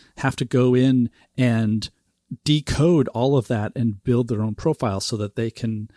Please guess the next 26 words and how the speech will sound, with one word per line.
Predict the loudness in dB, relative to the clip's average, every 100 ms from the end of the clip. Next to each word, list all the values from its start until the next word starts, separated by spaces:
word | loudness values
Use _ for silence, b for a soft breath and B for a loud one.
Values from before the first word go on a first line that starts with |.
| b b b
make | -2 0 -2
it | -4 -6 -12 _ -6
work. | -2 0 -2 -8 -20 b b b
It's, | -2 -2 -10 -12 _ -2
it's | -2 -2 -10 _ _
inane, | 0 4 4 4 4 2 -2 -6 -6
it's | -4 -4
self-defeating, | -2 0 0 -4 -2 2 2 2 -2
it's | -6 -4
stupid, | -4 -4 -4 -2 0 0 -2 -4
and | -2
I | -2 -2
hate | -6 -4 0 0 2
it. | 0 0
And | -2 0
that's | -2 -6 -4
the | 0
reality | 2 2 0 0 0 2 0
of | 0
the | -2 -4
industry, | -4 -6 -6 -8 -10 _ b b
because | -4 0 0 0
the | -4 -2
camera | 2 4 4 0
companies | -2 -2 0 2 2 0 -8 B
think, | -6 0 2 0